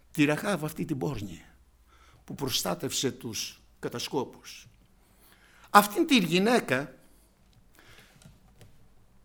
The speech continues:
ο Θεός τη χρησιμοποίησε, αδελφοί,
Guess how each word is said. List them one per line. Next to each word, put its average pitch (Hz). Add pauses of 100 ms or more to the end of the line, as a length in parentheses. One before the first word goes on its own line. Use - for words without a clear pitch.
(1300)
ο 208
Θεός 233
τη 254
χρησιμοποίησε, 226
αδελφοί, 180